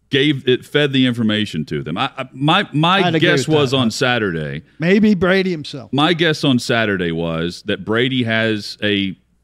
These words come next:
Speaker 1: a very clear plan of how he's going to do all this, whether that's through his brand or through, uh, the live podcast or through some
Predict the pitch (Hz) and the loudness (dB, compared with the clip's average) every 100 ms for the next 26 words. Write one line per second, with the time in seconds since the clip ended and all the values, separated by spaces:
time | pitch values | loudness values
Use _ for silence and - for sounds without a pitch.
0 | _ _ - 101 95 113 139 160 139 - | _ _ -4 -4 0 2 2 2 -2 -2
1 | 143 135 131 - - 123 117 92 87 90 | 0 2 0 -4 -4 -2 0 0 0 -4
2 | 90 95 107 113 110 107 104 104 104 95 | -6 -4 -4 -2 -2 -4 -2 0 0 -2
3 | 92 85 104 90 80 64 67 58 - - | -6 -2 0 2 -2 -6 -12 -14 -18 -20
4 | _ _ _ 113 117 113 110 - - 113 | _ _ _ 0 0 0 -2 -4 -2 0
5 | 101 82 78 113 131 139 135 90 85 110 | 0 -2 -2 0 4 4 2 0 -4 -2
6 | 113 113 101 95 - _ _ _ _ - | 0 2 2 -2 -8 _ _ _ _ -6
7 | 87 82 78 90 95 101 - 123 135 123 | -4 -4 -2 -2 0 -2 -2 -2 -2 -2
8 | 135 127 127 127 95 87 78 - 110 113 | -2 0 0 -2 -2 -2 -4 -4 0 0
9 | 107 107 92 90 | 0 0 0 -2